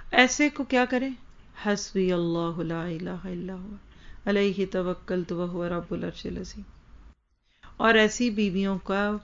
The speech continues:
फ़र्ज़ बनता है कि अपने शौहरों को ज़हनी तौर पे तैयार करें कि "मियाँ साहब, मैं किसी वक्त भी जा सकती हूँ।"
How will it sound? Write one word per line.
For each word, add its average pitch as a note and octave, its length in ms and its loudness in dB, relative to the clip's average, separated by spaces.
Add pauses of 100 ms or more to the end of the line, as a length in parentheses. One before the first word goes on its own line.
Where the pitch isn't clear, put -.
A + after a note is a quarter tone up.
(220)
फ़र्ज़ G#3 360 2
बनता F3+ 400 0
है F3 140 -6 (640)
कि G3 80 0
अपने G3 360 0
शौहरों F3 460 -2
को F#3+ 260 -2 (320)
ज़हनी C4 520 8
तौर C4 220 6
पे A#3 120 4
तैयार G3+ 420 4
करें F#3 300 -2
कि F#3+ 120 -2
"मियाँ F3+ 280 0
साहब, G3+ 480 0 (760)
मैं F#3+ 80 -2
किसी A3 320 -4
वक्त G3+ 300 -4
भी F#3+ 120 -2
जा F3+ 180 0
सकती F3+ 460 -8
हूँ।" F#3 140 -8